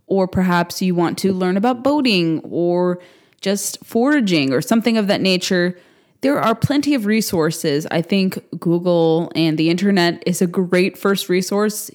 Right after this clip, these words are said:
You can simply type out a sentence about what your interest areas are related to these issues, and you can just go from there and really get lost in the different suggestions that are out there. Also, social media,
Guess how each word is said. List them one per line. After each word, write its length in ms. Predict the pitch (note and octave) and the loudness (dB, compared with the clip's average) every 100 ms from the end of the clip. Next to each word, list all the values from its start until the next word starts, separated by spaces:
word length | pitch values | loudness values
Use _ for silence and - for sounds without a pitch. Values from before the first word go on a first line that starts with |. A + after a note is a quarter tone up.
| F3+ | -10
You 120 | E3 | -6
can 160 | E3+ | -4
simply 480 | E3 G3 F#3 - D#3+ | 0 0 0 0 -2
type 280 | D#3+ - D#3+ | -2 -6 -2
out 140 | D3 | -2
a 20 | C#3+ | -2
sentence 680 | - G3 F#3 F#3 F3 E3+ | -2 -2 0 0 0 -4
about 200 | E3+ D3 | -6 -6
what 120 | - | -4
your 120 | F#2+ C#3+ | -4 -2
interest 380 | F#3 G3+ - | -2 -2 -2
areas 320 | G#3 F#3+ F#3 F3+ | 0 2 2 4
are 360 | F3 F3 F3 - - - _ _ _ | 4 4 0 -4 -20 -20 _ _ _
related 360 | F3+ G3+ G3 F#3 | 0 2 2 0
to 120 | - | -2
these 260 | F#3+ E3+ F3 | 0 0 0
issues, 480 | F3 E3+ F#3 F3 E3 | 0 0 -2 -2 0
and 220 | - E3 | 2 2
you 120 | F#3 | 2
can 240 | F#3 F3+ E3 | 2 2 2
just 320 | D3+ - - - _ _ _ _ - | 0 -2 -12 -20 _ _ _ _ 0
go 220 | F3+ A3+ | 2 2
from 260 | - A3+ | 2 0
there 220 | F#3+ E3 D3 | 2 0 0
and 260 | - F3 | -2 -2
really 240 | F3 G3 G#3+ | 0 2 2
get 200 | E3+ - | -2 0
lost 340 | E3 D#3+ - | -2 -4 -2
in 100 | F#3 | 2
the 80 | G3+ | 2
different 340 | G#3+ - G#3+ | 2 0 -4
suggestions 540 | - F#3 E3+ D#3+ - E3+ | 0 0 2 0 -4 -2
that 140 | D#3 | -2
are 80 | D#3 | -2
out 180 | E3 E3 | -2 -2
there. 160 | E3 | -2
Also, 220 | G#3 G#3 | 0 0
social 400 | A3+ C4+ C4+ D4+ | 0 2 0 2
media, 520 | C#4 E3+ E3 G3 A3+ | 2 2 0 0 0